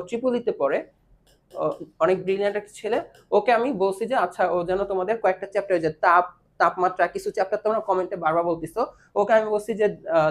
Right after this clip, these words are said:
দেখ একটু ওদের হয়ে একটু ভিডিও করে দে। ও বলছে যে আচ্ছা ঠিক আছে, ও একটু ফ্রি হয়ে তোমাদের পরীক্ষার আগে ভিডিও দেওয়ার চেষ্টা করবে। But আমি এটা কোনো একদম হান্ড্রেড পার্সেন্ট সিউরিটি দিতে পারতেছি না যে আমি তোমাদের অ্যানাউন্সমেন্ট দেবো। যে-, যেমন এই যে দেখো, একটা অ্যানাউন্স দিচ্ছি যে তোমাদের এই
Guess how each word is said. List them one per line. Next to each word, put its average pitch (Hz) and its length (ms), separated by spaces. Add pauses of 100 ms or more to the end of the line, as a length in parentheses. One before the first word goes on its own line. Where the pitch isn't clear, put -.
দেখ 233 140 (140)
একটু - 220
ওদের 175 160
হয়ে 180 120
একটু 185 180
ভিডিও 170 280
করে 143 180
দে। - 60 (420)
ও 202 40 (100)
বলছে 208 200
যে 208 140
আচ্ছা 180 240
ঠিক 202 140
আছে, 226 220
ও - 20 (160)
একটু 180 160 (100)
ফ্রি 214 140 (120)
হয়ে 311 180 (320)
তোমাদের 190 260
পরীক্ষার 190 360
আগে 175 180
ভিডিও 175 200
দেওয়ার 202 200
চেষ্টা 190 260
করবে। 120 200 (320)
But 190 180
আমি 214 160
এটা 220 200
কোনো 247 120 (220)
একদম 208 300
হান্ড্রেড 175 260
পার্সেন্ট 240 320 (200)
সিউরিটি 220 420
দিতে 254 240
পারতেছি 156 440
না - 60 (920)
যে 160 100
আমি 170 180
তোমাদের 196 280
অ্যানাউন্সমেন্ট 214 440
দেবো। 135 180
যে-, 156 140
যেমন 220 180
এই 247 120
যে 233 100
দেখো, 208 180
একটা 208 140
অ্যানাউন্স 220 260 (100)
দিচ্ছি 190 280 (340)
যে 190 100
তোমাদের 214 280 (140)
এই 247 80